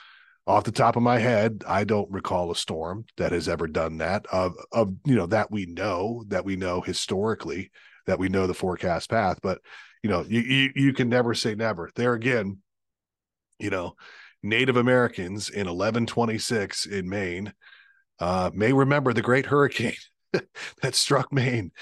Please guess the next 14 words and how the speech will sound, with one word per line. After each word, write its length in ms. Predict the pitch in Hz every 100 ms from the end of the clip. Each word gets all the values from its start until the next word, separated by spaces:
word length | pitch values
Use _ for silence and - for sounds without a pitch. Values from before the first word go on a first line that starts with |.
| - - 127
in 160 | 123
the 80 | 120
year 200 | 117 113
eleven 340 | 104 104 98
twenty-six. 640 | 92 104 95 87 104 80 -
Uh, 140 | 95
we, 160 | 98 104 107 107
you 100 | 98
know, 140 | 78
we, 180 | 87 98
we 280 | 85 107 104
will 120 | 95
never 260 | 85 85
know. 300 | 76 73 -